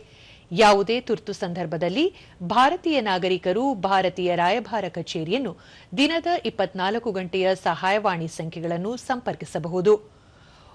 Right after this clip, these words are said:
ಒಂಬತ್ತು ಏಳು ಎರಡು ಐದು ನಾಲ್ಕು ಏಳು ಐದು ಎರಡು ಸೊನ್ನೆ ಏಳು ಒಂದು ಒಂದು ಮತ್ತು ಒಂಬತ್ತು ಏಳು ಎರಡು ಐದು ನಾಲ್ಕು ಮೂರು ಎರಡು ಏಳು ಎಂಟು ಮೂರು ಒಂಬತ್ತು ಎರಡು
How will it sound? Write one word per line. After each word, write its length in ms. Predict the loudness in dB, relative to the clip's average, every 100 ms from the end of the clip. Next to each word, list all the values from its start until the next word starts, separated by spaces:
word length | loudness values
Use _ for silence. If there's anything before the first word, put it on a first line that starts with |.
| -20 -2
ಒಂಬತ್ತು 560 | 4 4 4 2 2 2
ಏಳು 420 | 4 4 4 2
ಎರಡು 460 | 0 2 0 0 -2
ಐದು 260 | -2 -4
ನಾಲ್ಕು 600 | -6 -4 -4 -4 -4 -4 -6 -20 -16 -2
ಏಳು 500 | 2 4 2 2 2
ಐದು 400 | 2 2 -2 -2
ಎರಡು 400 | -2 -2 -2 -6
ಸೊನ್ನೆ 500 | -4 -4 -2 -4 -6
ಏಳು 380 | -2 2 2 0
ಒಂದು 400 | -2 -4 -4 -8
ಒಂದು 420 | -8 -6 -4 -4 -8 -20 -2
ಮತ್ತು 500 | 0 2 -2 -2 -12 -18 -6
ಒಂಬತ್ತು 680 | 2 4 4 0 2 2 2
ಏಳು 400 | 2 2 2 0
ಎರಡು 480 | -2 0 0 0 2
ಐದು 280 | 2 0 -6
ನಾಲ್ಕು 760 | -2 0 0 -2 -4 -6 -20 -10
ಮೂರು 400 | -4 0 4 4
ಎರಡು 480 | 4 4 2 2 -2
ಏಳು 420 | -2 -2 0 -2
ಎಂಟು 400 | 0 0 0 -4
ಮೂರು 300 | -4 -2 -2
ಒಂಬತ್ತು 680 | -2 0 0 2 -2 -2 -4
ಎರಡು 400 | -2 -2 -2